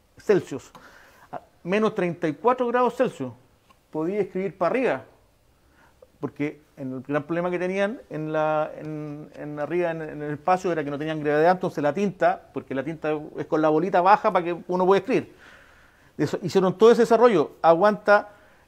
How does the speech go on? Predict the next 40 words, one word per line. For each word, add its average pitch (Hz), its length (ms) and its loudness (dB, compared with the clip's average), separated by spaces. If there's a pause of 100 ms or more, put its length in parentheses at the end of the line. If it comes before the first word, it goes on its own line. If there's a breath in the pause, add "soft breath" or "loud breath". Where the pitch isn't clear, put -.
eh, 151 560 0 (220)
temperatura 165 440 6
alta, 190 160 4
temperatura 156 1000 2 (480)
alta, 156 500 0
aguanta 175 320 0
presión 160 260 -4
atmosférica, 156 580 0
aguanta 160 520 0
de 160 80 4
todo. 160 320 2 (720)
Y 240 220 0
se 185 120 -2
gastaron 190 560 0
una 170 240 -2
millonada 160 400 0
de 196 60 4
lucas, 208 240 0
así 180 100 -6
que - 140 -6
este 190 180 0
lápiz, 220 400 6 (720 soft breath)
usted 185 340 2
que 185 80 2
es 180 60 6
amante 190 260 4
de 214 60 4
la 190 80 6
música, 214 260 2
porque 170 180 0
nosotros 170 240 0
sabíamos 190 420 0
que 220 120 -4
era 220 80 0
amante 220 220 -2
de 220 80 -2
la 220 40 -2
música, 262 300 -2
le 214 60 0
trajimos. 151 300 -4